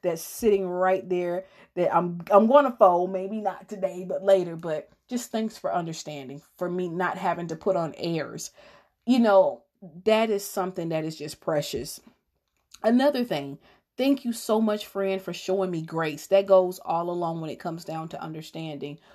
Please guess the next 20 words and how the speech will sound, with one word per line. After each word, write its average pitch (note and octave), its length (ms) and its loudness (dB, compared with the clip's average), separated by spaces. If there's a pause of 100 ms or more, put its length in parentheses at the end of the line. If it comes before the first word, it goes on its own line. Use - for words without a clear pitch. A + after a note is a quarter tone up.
(200)
One G#3+ 260 2
thing B3 160 -4
about, F#3 540 0
about E3+ 320 2
motherhood E3+ 560 -4
is D#3+ 320 -10 (300)
showing G3 500 0
grace F#3 440 -4
to F#3+ 140 -4
not E3+ 200 -4
only F3 200 -4
yourself, F#3 760 2 (320)
your E3 140 -6
children, F#3 540 0
but F#3 120 -8
giving A#3 300 -4
your F3+ 120 -6
friends E3 420 -10
grace D#3 420 -8
too, D3 360 -8